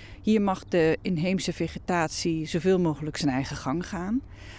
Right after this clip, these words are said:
Maar er is wel wat gericht beheer natuurlijk. Ze maaien hier twee keer per jaar en ze voeren het maaisel ook af. En dat zorgt ervoor dat het grasland voedselarm blijft. Op deze manier,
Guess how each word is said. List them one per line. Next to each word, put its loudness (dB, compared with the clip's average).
Maar 4
er 2
is 0
wel 4
wat 0
gericht 0
beheer 4
natuurlijk. 0
Ze 2
maaien 6
hier 6
twee 2
keer -2
per -2
jaar 0
en 2
ze -4
voeren 2
het 0
maaisel 0
ook -2
af. 0
En 2
dat -2
zorgt 2
ervoor 0
dat 2
het -12
grasland -2
voedselarm 0
blijft. 0
Op -6
deze 4
manier, 6